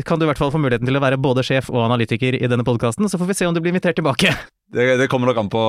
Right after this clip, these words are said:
Speaker 2: hva kona sier.
Speaker 1: Ja. Og til lytterne, jeg er relativt ny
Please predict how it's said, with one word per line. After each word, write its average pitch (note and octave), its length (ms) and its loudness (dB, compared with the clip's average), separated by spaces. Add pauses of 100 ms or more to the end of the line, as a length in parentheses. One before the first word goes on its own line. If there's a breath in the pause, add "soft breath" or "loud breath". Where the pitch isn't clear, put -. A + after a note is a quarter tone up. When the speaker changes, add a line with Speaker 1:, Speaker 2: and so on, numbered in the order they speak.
(100)
Speaker 2:
hva G#2+ 120 -2
kona G2 200 -2
sier. F2 220 -6 (380)
Speaker 1:
Ja. A#2 100 -2 (840 loud breath)
Og A3 140 0
til G#3 100 0
lytterne, A#2 300 0 (180)
jeg D3 240 0
er D3+ 160 0
relativt B2+ 460 -2
ny C3+ 240 2